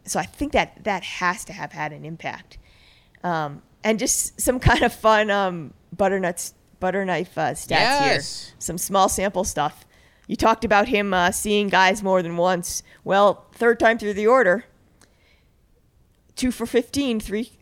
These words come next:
Speaker 1: three strikeouts. That's a one thirty-three batting average and a one eighty-eight,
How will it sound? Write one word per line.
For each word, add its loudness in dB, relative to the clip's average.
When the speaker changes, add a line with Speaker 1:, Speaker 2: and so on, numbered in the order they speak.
Speaker 1:
three -8
strikeouts. 0
That's -2
a 2
one 0
thirty-three -4
batting 2
average -2
and -4
a -2
one -2
eighty-eight, -2